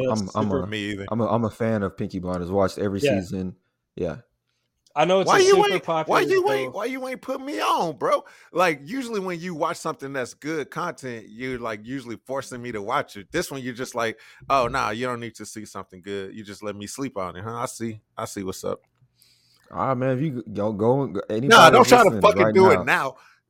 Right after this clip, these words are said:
Speaker 3: Uh, it's too late.
Speaker 1: <laughs> Hey, man, calm, calm down. It's okay.
Speaker 3: <laughs>
Speaker 2: Cool.
Speaker 1: All
Speaker 3: I'm,
Speaker 1: right.
Speaker 3: I'm still in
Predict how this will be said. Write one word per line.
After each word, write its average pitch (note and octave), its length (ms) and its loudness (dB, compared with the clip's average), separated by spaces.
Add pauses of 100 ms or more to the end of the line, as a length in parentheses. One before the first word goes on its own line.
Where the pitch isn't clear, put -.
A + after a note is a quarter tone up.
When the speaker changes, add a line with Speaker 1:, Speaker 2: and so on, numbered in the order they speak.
(160)
Speaker 3:
Uh, C3+ 280 2 (420)
it's D#3+ 160 0
too B3+ 80 0
late. A3 240 6 (260)
Speaker 1:
<laughs> - 120 0 (1120)
Hey, G3+ 120 2
man, G3+ 200 0
calm, G#3+ 260 0
calm G#3 320 -2
down. F#3 200 4
It's D3 120 -4
okay. G3+ 400 0
Speaker 3:
<laughs> - 60 -10 (1120)
Speaker 2:
Cool. E3+ 300 0
Speaker 1:
All G3 100 4
Speaker 3:
I'm, B3 100 8
Speaker 1:
right. F#3+ 100 2
Speaker 3:
I'm F3+ 80 6
still G#3 300 4
in D#3 140 4